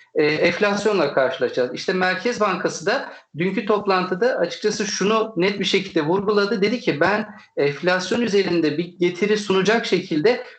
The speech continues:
e, bu, e, politika faizini dengelemeye devam edeceğiz dedi. Bu piyasalar tarafından en azından takip edilen önemli bir nokta oldu. Biz gelişmekte olan ülkeyiz.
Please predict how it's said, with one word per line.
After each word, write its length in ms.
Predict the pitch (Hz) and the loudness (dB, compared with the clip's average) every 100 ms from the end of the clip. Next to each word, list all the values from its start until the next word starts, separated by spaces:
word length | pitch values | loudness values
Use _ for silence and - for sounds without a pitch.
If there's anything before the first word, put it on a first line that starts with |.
| _ 151 | _ -4
e, 200 | 135 170 | -2 0
bu, 280 | 214 202 - | 0 2 0
e, 100 | 147 | 2
politika 420 | 190 196 196 196 | 2 2 2 0
faizini 640 | 185 160 151 170 233 214 | 4 2 2 0 -2 -2
dengelemeye 640 | 170 196 202 185 175 220 190 | -2 0 0 0 2 0 0
devam 360 | 185 180 165 | 2 2 0
edeceğiz 540 | 127 110 110 101 - _ _ _ | -2 -2 -4 -4 -8 _ _ _
dedi. 520 | 123 151 147 247 - _ 170 | -2 -2 2 -2 -2 _ -4
Bu 300 | 214 214 214 | -2 -2 2
piyasalar 460 | 180 165 156 147 | 2 4 2 4
tarafından 600 | 151 147 156 156 151 151 | 0 0 0 0 0 -2
en 80 | 165 | -2
azından 540 | 156 151 170 175 170 - | -2 0 0 0 -4 -4
takip 320 | 147 151 151 170 | 0 0 -2 -4
edilen 320 | 170 180 - | -2 -2 0
önemli 440 | 160 170 185 202 | 0 2 2 0
bir 100 | 175 | 0
nokta 300 | 151 - 147 | -2 -2 -2
oldu. 300 | 139 147 254 190 | -2 0 -2 -2
Biz 200 | 208 175 | -2 0
gelişmekte 540 | 202 196 214 214 220 | 2 2 2 2 2
olan 200 | 214 190 | 2 4
ülkeyiz. 540 | 156 147 147 190 233 | 2 0 0 0 -2